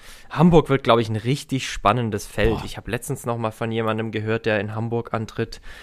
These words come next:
Speaker 1: wo ich gedacht hab, boah, geil. Ähm,
Speaker 2: Also
Speaker 1: und zwar kennst du, kennst du Torben König?
Speaker 2: Ja, kenn ich. Ja.
Speaker 1: Ja, der tritt auch an.
Speaker 2: Krass. Krass.
Speaker 1: Ja.
Speaker 2: Ähm.
Speaker 1: Äh, in einem Double,
Speaker 2: Mhm.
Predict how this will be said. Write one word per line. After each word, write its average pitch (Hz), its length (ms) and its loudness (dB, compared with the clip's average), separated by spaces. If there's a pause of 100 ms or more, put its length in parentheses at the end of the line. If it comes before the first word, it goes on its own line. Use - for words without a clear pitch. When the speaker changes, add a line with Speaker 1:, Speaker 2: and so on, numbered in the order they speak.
(140)
Speaker 1:
wo 101 80 -4
ich - 100 -8
gedacht - 300 -4
hab, 104 100 -6
boah, 95 360 -2
geil. 110 420 4 (800)
Ähm, 98 720 -6 (1080)
Speaker 2:
Also 107 200 4 (340)
Speaker 1:
und 113 200 0
zwar 117 300 2
kennst - 340 -4
du, 127 180 2
kennst - 320 -2
du 139 100 0
Torben 139 380 6
König? 131 360 0
Speaker 2:
Ja, 117 100 4 (240)
kenn 107 160 -4
ich. 87 180 -6 (280)
Ja. 95 120 -8 (840)
Speaker 1:
Ja, 139 340 2 (100)
der 127 140 -2
tritt 131 200 0
auch 135 200 2
an. 101 80 2
Speaker 2:
Krass. - 340 -4 (420)
Krass. - 360 -12 (340)
Speaker 1:
Ja. 113 300 -4
Speaker 2:
Ähm. 87 360 -8
Speaker 1:
Äh, 110 240 2 (100)
in 117 80 0
einem 110 180 -2
Double, 160 380 4
Speaker 2:
Mhm. - 80 -4